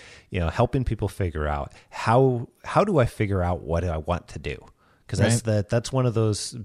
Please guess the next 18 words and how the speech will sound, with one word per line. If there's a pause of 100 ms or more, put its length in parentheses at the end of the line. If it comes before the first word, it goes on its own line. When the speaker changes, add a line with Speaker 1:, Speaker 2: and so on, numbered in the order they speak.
Speaker 1:
big
barrier
questions. (440)
And,
you
know,
as
we
go
through
and
talk
about
each
of
these
categories (340)
too,